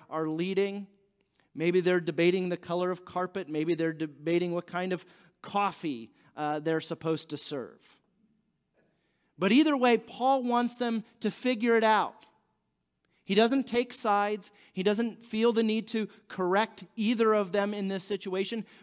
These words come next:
But instead, he says, "You need to figure out this debate. You need to work through this conflict, and you need to move on." See, there was a reality for the early church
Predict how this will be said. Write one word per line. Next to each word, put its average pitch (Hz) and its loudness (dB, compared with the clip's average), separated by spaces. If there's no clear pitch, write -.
But 226 0
instead, 226 0
he 233 0
says, 220 -2
"You 254 4
need 277 4
to 190 -4
figure 247 0
out 214 4
this 185 -4
debate. 147 -8
You 233 4
need 247 2
to 208 -6
work 240 -2
through 247 -2
this 190 2
conflict, 214 -2
and 190 0
you 202 0
need 220 0
to - -2
move 196 0
on." 147 0
See, 190 -6
there 185 0
was 190 0
a 180 0
reality 180 2
for 165 -8
the 160 -2
early 175 -2
church 185 -8